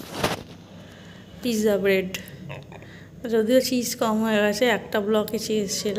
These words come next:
ওই জন্য এরকম হয়েছে, আর চিলি ফ্লেক্সও নেই। গরিবের মতো অবস্থা। যাই হোক, খেয়ে নিই, খেয়ে আলু আর এই পেঁয়াজ নিয়ে আসি, একটু আদা রসুনও লাগবে। বাজার থেকে চলে এসেছি, এই দেখো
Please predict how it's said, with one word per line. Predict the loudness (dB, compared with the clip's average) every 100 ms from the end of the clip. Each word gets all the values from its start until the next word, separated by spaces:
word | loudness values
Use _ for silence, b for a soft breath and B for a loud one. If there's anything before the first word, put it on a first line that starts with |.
| 2
ওই | 2
জন্য | 0 -2 -2 -2
এরকম | -4 -4 -2
হয়েছে, | 0 -2 -2 -2
আর | -2 -4
চিলি | -4 -4
ফ্লেক্সও | -2 -2 -2 -4 -4
নেই। | -4 -6 -10 B B B B B -4
গরিবের | 0 0 2 0
মতো | 0 0 2
অবস্থা। | 2 0 -2 -4 -10 -14 -14 -18 -8
যাই | 2 8
হোক, | 8
খেয়ে | 8 2 4
নিই, | 0
খেয়ে | -2 -4 0 2 2
আলু | 2 2 4 4
আর | 6
এই | 4 2 -2 -4
পেঁয়াজ | 2 4 4 0
নিয়ে | 0 0
আসি, | 0 -4 -6 B B B B B B B B
একটু | -4 -2
আদা | -2 0 0
রসুনও | 0 -2 -2 0 0
লাগবে। | 0 0 0 0 -4 -16 -18 -18 -18 -20 _ B B B
বাজার | 6 8 8
থেকে | 8 8
চলে | 8 10 10
এসেছি, | 10 6 6 6
এই | 6
দেখো | 6 4